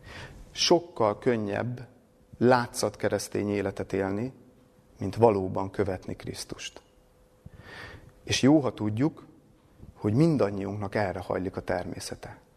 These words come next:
Mert ez a könnyebb ellenállás. Sokkal könnyebb ellenállás.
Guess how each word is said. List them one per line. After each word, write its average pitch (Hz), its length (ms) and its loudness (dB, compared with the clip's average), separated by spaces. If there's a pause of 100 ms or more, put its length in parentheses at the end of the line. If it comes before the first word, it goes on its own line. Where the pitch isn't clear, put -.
(280)
Mert - 240 0
ez 113 140 0
a 107 60 -2
könnyebb 98 400 0
ellenállás. 98 880 -6 (160)
Sokkal - 560 2
könnyebb 104 400 -4
ellenállás. - 840 -8